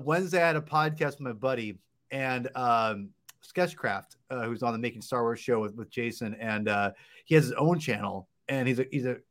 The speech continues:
brilliant illustrator. Love the dude to death. And we broke down this, this, uh, Clerks comic together, and we had a, I had a blast doing it. And I, so, but that cut into our, uh, Mando time, and I was like, "Ah," you know. And so, um,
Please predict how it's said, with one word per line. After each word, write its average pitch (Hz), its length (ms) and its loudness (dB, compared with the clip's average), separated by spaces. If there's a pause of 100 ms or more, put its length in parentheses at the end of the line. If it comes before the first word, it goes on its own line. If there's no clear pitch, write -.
brilliant 156 480 6
illustrator. 110 580 4
Love 123 240 4
the 113 100 4
dude 98 220 0
to 107 120 -2
death. 110 360 2
And 107 80 -8
we 117 120 -2
broke 123 280 2
down 120 160 4
this, 104 240 -2
this, 113 180 -8
uh, 98 280 0
Clerks 120 360 0
comic 101 420 -2
together, 101 400 -2
and 95 80 -4 (440)
we 160 80 8
had 143 140 10
a, 110 60 -4 (120)
I 165 60 6
had 170 100 10
a 127 40 8
blast 113 420 4
doing 120 180 4
it. 110 120 -2
And 120 100 -4
I, 120 160 -2
so, 127 220 4
but 110 180 -2 (180)
that 151 180 0
cut 135 180 -2
into 123 420 -4
our, 107 260 2
uh, 101 180 0
Mando 147 380 2
time, 107 480 -2 (480)
and 139 80 -4
I 131 40 2
was 117 80 -2
like, 107 160 -6 (120)
"Ah," 180 440 6 (400)
you 156 100 2
know. 135 280 6
And 139 200 -2
so, 143 540 6
um, 117 540 2